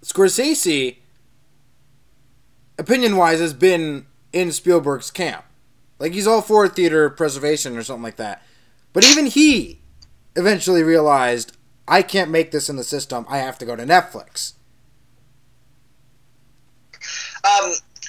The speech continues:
Speaker 2: Scorsese's a big proponent for film, yes. He's also a big proponent of, like, what Drafthouse is doing and, like, getting older films to come back, but that doesn't,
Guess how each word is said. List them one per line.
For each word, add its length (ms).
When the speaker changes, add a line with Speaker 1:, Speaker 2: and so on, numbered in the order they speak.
Speaker 2:
Scorsese's 680
a 40
big 160
proponent 380
for 120
film, 300
yes. 360
He's 160
also 280
a 40
big 160
proponent 420
of, 100
like, 360
what 140
Drafthouse 540
is 100
doing 280
and, 80
like, 340
getting 240
older 260
films 380
to 120
come 260
back, 320
but 200
that 160
doesn't, 400